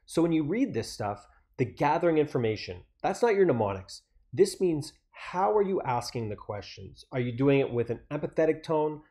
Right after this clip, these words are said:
or are you doing it robotically, right? Providing information. When you explain things, are you making sure that the patient understands, or are you just telling them the information and moving on? This is all sis, your communication and interpersonal skills.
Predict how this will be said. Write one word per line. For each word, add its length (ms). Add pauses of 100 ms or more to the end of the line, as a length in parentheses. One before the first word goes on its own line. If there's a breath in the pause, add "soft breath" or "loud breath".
(140 soft breath)
or 100
are 20
you 160
doing 240
it 120
robotically, 680 (500)
right? 340
Providing 500
information. 680 (280)
When 120
you 80
explain 500
things, 380
are 100
you 120
making 320
sure 240
that 140
the 80
patient 460
understands, 680 (220 soft breath)
or 100
are 40
you 120
just 220
telling 300
them 120
the 80
information 560
and 120
moving 260
on? 180 (480)
This 280
is 160
all 240
sis, 680 (240 soft breath)
your 100
communication 800
and 120
interpersonal 640
skills. 420